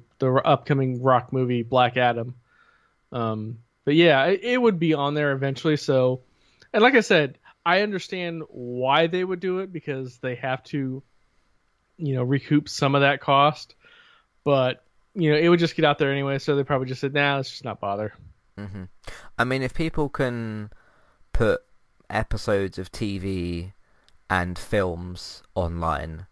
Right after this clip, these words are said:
Speaker 2: then they're not gonna struggle to do that with trailers. So, yeah, there's, there's, there's just not a whole lot of point of, uh, yeah, making those things paid. So, which they've said that they're not gonna do. So, we don't have to worry too much about that.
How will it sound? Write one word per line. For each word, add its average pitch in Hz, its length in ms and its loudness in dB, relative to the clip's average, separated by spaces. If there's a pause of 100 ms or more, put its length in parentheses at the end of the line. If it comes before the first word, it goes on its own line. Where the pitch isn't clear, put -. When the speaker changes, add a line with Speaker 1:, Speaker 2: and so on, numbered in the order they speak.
(480)
Speaker 2:
then 87 600 -2
they're 101 100 -2
not 104 220 -4
gonna 90 180 -8
struggle 90 340 -4
to - 120 -14
do 92 100 -8
that 82 160 -8
with - 80 -10
trailers. 85 540 -8 (220)
So, 80 360 -4 (160)
yeah, 87 160 -2
there's, 92 220 -4
there's, 113 280 -6
there's 110 220 -6
just 110 160 -6
not 95 140 0
a 85 40 -2
whole 90 200 -2
lot - 100 -2
of - 140 -6
point - 260 -4
of, 85 300 -10
uh, 78 260 -6 (600)
yeah, 85 340 -6
making 92 300 -6
those 92 180 -4
things 92 460 -4 (560)
paid. 92 300 -2 (120)
So, 92 260 -4
which 117 200 -6
they've 131 200 -6
said 143 200 0
that 107 120 0
they're 98 120 2
not 90 140 -2
gonna 85 160 -8
do. 80 180 -8 (120)
So, 82 220 -4 (600)
we 98 80 -2
don't 90 100 2
have 107 100 -2
to 110 80 -2
worry 110 120 0
too 117 100 -4
much 110 160 -2
about 110 200 -2
that. 120 200 2